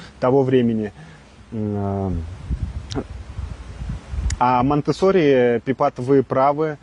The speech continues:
э, она появилась позже. Э, <laughs> я уже, наверное, закончил, э, свой первый университет,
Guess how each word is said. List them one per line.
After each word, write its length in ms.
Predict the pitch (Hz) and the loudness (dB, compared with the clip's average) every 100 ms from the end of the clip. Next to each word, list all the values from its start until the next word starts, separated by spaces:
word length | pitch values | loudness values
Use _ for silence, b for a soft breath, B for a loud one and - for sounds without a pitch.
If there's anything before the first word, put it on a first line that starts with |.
| B B B | B B B
э, 460 | 117 117 113 113 120 | -4 -2 0 0 2
она 200 | 135 139 | 2 2
появилась 560 | 139 135 139 131 123 | 2 4 4 4 2
позже. 640 | - 139 151 135 143 151 143 B B B - | 0 2 2 2 2 0 -2 B B B -4
Э, 840 | 117 113 113 110 107 110 117 120 - 131 117 | -2 0 0 0 0 0 -2 -4 -8 -8 -6
<laughs> 320 | 120 - 151 | -8 -10 -10
я 220 | 117 135 143 | 0 2 2
уже, 160 | 135 | 2
наверное, 380 | 135 135 131 131 | 2 4 2 0
закончил, 680 | 123 - 147 135 131 120 120 | -2 0 -2 0 0 0 2
э, 400 | 117 117 113 113 117 131 - | 2 2 0 -2 -6 -12 -14
свой 380 | - 131 135 123 | -6 2 4 4
первый 480 | - 147 135 131 123 | 4 2 4 4 4
университет, 800 | 135 131 131 131 - - 139 | 4 4 4 2 -2 -2 0